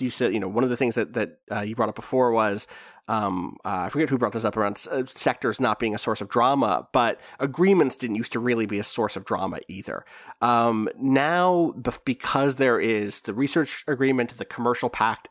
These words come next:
the migration treaty, the defensive pact as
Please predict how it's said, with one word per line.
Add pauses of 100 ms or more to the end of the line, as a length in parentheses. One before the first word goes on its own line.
the
migration
treaty,
the
defensive
pact (360)
as